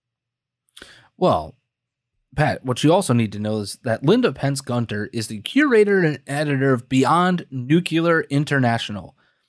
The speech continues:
The central focus of all of her work is on organizing and collaboration within the international anti-nuclear movement. She also works on the link between nuclear weapons and nuclear power development. So does she hate Iran?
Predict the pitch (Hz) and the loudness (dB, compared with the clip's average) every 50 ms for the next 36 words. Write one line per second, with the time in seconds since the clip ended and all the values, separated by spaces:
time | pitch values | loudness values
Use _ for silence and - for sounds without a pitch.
0 | _ _ _ _ _ - - - - 127 151 160 160 123 107 - - 156 180 175 | _ _ _ _ _ -12 -8 -4 -2 0 0 2 0 0 0 0 0 -2 0 0
1 | 139 123 - 107 101 - - 151 180 180 139 139 - 113 101 95 107 117 131 - | -4 -6 -6 -8 -8 -2 0 0 2 2 0 -4 -8 -12 -10 -8 -10 -10 -6 -6
2 | 123 117 117 117 123 135 139 135 160 185 196 170 139 127 123 120 - 127 123 117 | -6 -2 0 0 0 0 0 0 0 0 2 2 0 0 0 -2 -4 -6 -6 -6
3 | 107 - - 131 147 160 160 143 135 151 175 175 - - 110 110 117 - 127 127 | -8 -4 -2 -2 -2 0 -2 -2 -2 -2 -2 -2 -4 -8 -8 -8 -6 -4 -2 -2
4 | 131 127 - 143 147 - - 143 135 143 139 - 143 135 - - 170 196 185 185 | -2 -2 -4 -6 -8 -6 -4 -4 -4 -4 -2 -4 -4 -4 -2 -2 -2 -2 0 0
5 | 160 151 143 165 202 - - 160 139 127 120 117 117 113 107 - 101 87 - _ | 0 2 2 2 0 0 0 0 2 2 2 2 0 -2 -4 -6 -12 -14 -14 _
6 | _ _ _ _ _ _ _ _ _ _ _ _ _ _ _ _ _ _ _ _ | _ _ _ _ _ _ _ _ _ _ _ _ _ _ _ _ _ _ _ _
7 | _ _ _ _ _ - - - - - _ _ _ _ _ _ _ _ _ _ | _ _ _ _ _ -20 -20 -20 -20 -20 _ _ _ _ _ _ _ _ _ _
8 | _ _ _ - _ _ - - 170 180 180 175 214 226 - 220 165 151 151 147 | _ _ _ -20 _ _ -2 2 2 2 4 4 2 2 2 2 2 0 0 0
9 | - 143 131 117 110 123 156 170 - - 131 - - 123 117 120 143 151 - 156 | 0 -2 -2 0 -2 -2 -4 -4 -4 -8 -10 -4 -2 0 2 2 0 0 0 0
10 | 143 127 120 131 139 139 160 147 139 123 110 113 127 139 139 151 147 127 113 - | 0 2 2 0 -2 -2 -4 -6 -4 -4 -2 0 -2 -2 0 0 0 0 0 0
11 | - 131 139 143 135 127 127 123 139 135 127 120 117 113 90 - - _ _ _ | 0 2 2 2 2 0 0 0 0 0 0 -2 -6 -10 -12 -12 -18 _ _ _
12 | _ _ _ _ _ _ _ _ _ _ _ _ _ _ _ _ _ _ _ _ | _ _ _ _ _ _ _ _ _ _ _ _ _ _ _ _ _ _ _ _
13 | _ _ _ _ _ _ _ - - - - - - 226 220 180 160 - - 233 | _ _ _ _ _ _ _ -20 -20 -12 -6 0 2 4 4 4 2 2 2 4
14 | 262 240 196 220 247 247 226 185 151 127 123 139 180 214 226 220 | 4 4 4 4 2 2 2 2 4 4 2 2 2 0 -2 -4